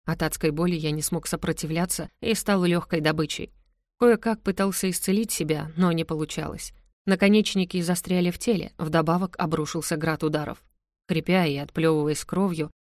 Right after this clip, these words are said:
я пытался им объяснить, что они и сами виноваты в своих бедах. Пытались улучшить плодородие почвы ритуалами черной магии, используя прах умерших родственников. Поигрались в чернокнижников-агрономов. Вот и результат,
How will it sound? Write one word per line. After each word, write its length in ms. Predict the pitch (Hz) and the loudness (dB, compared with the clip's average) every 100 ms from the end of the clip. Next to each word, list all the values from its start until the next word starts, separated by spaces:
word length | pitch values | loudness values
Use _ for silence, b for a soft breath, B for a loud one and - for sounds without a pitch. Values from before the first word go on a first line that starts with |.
| _ | _
я 160 | - 180 | -4 -2
пытался 440 | 202 214 214 - | 2 2 2 2
им 100 | 202 | 2
объяснить, 640 | 196 202 - 226 190 - - | 2 0 0 2 0 -2 -14
что 240 | - - 175 | -8 2 4
они 260 | 170 175 | 4 2
и 20 | |
сами 360 | 165 - 208 220 | 2 0 2 4
виноваты 540 | 180 170 165 170 160 | 4 2 2 2 2
в 60 | 147 | -2
своих 320 | - 185 175 | 0 2 2
бедах. 440 | 165 180 160 - _ _ _ | 2 2 2 -10 _ _ _
Пытались 420 | 190 214 190 - | 0 2 2 2
улучшить 440 | 160 165 - 156 - | 0 0 -2 -6 -2
плодородие 580 | 165 160 165 160 156 | -2 0 2 2 0
почвы 460 | 147 190 - 175 170 | 0 -2 0 0 2
ритуалами 520 | 175 175 175 156 165 | 2 2 0 2 -2
черной 360 | 165 185 170 190 | 0 0 2 2
магии, 460 | 214 156 143 135 - | 2 0 -4 -12 -10
используя 560 | - 175 - 175 156 165 | -2 -2 2 2 2 -2
прах 340 | - 190 190 - | 0 0 0 0
умерших 520 | 196 170 165 175 202 | 2 2 0 -4 -2
родственников. 760 | 185 - - 147 - - - _ _ _ | -2 -2 -8 -10 -10 -14 -16 _ _ _
Поигрались 600 | 208 214 220 214 180 - - | 2 4 4 4 2 -2 -10
в 80 | - | -4
чернокнижников-агрономов. 1400 | 190 190 185 208 202 175 170 175 175 202 214 160 - - _ - | 0 0 2 2 2 0 -2 -4 0 2 2 0 -6 -14 _ 0
Вот 260 | 233 226 | 2 4
и 40 | 220 | 4
результат, 600 | 214 208 196 220 160 | 4 2 2 0 0